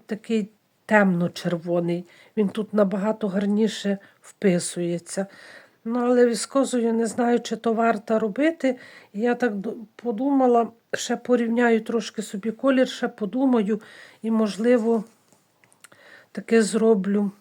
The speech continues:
І, можливо, таке зроблю так, як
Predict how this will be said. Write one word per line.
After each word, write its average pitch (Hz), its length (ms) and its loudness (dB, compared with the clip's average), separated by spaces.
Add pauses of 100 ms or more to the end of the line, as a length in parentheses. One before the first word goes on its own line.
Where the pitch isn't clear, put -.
(1900)
І, - 20 -14
можливо, 233 440 -6
таке 220 280 -10
зроблю 202 460 -6
так, - 300 -14
як 202 200 -8